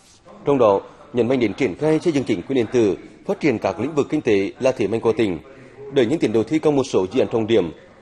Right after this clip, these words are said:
tình hình thiệt hại và công tác khắc phục thiên tai, mưa lũ, tình hình an ninh tôn giáo, vân vân.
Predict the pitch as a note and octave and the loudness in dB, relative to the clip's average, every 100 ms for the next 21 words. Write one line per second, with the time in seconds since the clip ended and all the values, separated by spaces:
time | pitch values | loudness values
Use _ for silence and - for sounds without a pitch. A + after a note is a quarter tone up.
0 | - - - D3 C#3+ C#3 B2 A#2+ A#2+ G#2+ | -20 -10 -2 0 0 0 -2 2 2 2
1 | - - - C3 C3 F3+ D3+ G#2+ - F#3+ | -4 -20 -2 0 0 0 -2 -2 -4 -6
2 | D3 - E3 D3 D3 D3 C#3+ - D3 C3 | -6 -2 -2 2 2 0 -2 0 0 2
3 | C3 G3+ - - - - C#3+ B2 A#2 - | 0 -4 -14 -20 -20 -2 0 2 0 -2
4 | C#3 C#3 C#3+ G#2 F2+ E2+ - B2+ B2 | -2 0 0 2 2 0 -2 0 0